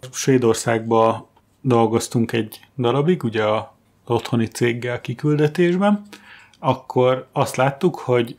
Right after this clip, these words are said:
majdnem minden oszlopnál, tehát ahol, ahol megálltak az autók, parkolóhelynél volt kirakva egy ilyen kettő húszas doboz. Szépen fogták, és kihúztak madzagot, és bedugták. De nem volt elektromos az autó, meg semmi, úgyhogy nem értettük a dolgot.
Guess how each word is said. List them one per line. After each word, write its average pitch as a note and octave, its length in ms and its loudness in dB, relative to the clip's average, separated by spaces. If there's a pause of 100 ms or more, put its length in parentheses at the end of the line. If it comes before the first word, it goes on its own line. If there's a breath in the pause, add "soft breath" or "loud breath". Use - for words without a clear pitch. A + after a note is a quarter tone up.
majdnem B2+ 460 2
minden A2+ 640 -2 (120)
oszlopnál, D3 800 0
tehát - 240 -8
ahol, A2 460 -2
ahol A2+ 240 2
megálltak A2 520 0
az G#2+ 120 -2
autók, F3+ 400 2
parkolóhelynél E3 920 2
volt B2 400 2
kirakva A2+ 440 2
egy G#2+ 200 -2
ilyen A2 360 -2 (400)
kettő A2+ 320 0
húszas G#2 360 0
doboz. A2 380 -4 (280 loud breath)
Szépen B2 460 0
fogták, - 500 0
és C3+ 120 -4
kihúztak A2+ 680 0 (180)
madzagot, F3+ 560 2
és B2 100 2
bedugták. A2+ 640 -2
De C3 180 2
nem F#3 220 2
volt A2+ 200 0
elektromos A2 520 -2
az A#2 120 0
autó, B2+ 380 2
meg C3+ 160 -2
semmi, A#2 340 0
úgyhogy B2+ 240 -4
nem C3+ 160 2
értettük A2 500 -4
a A#2 60 -2
dolgot. D#3 420 2